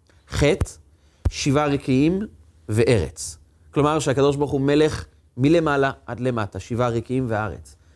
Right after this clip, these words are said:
ודלת, זה דלת רוחות השמיים, ארבע צדדי העולם, מלמעלה למטה וארבע צדדי העולם.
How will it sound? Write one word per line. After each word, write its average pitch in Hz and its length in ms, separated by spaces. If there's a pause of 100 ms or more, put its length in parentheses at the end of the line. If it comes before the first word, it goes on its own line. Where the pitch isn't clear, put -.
(140)
ודלת, 160 540 (680)
זה 131 140
דלת 156 300
רוחות 131 340
השמיים, 107 540 (100)
ארבע 185 400
צדדי 127 680
העולם, 110 580
מלמעלה 175 520
למטה 131 520
וארבע 127 400
צדדי 110 420
העולם. 95 440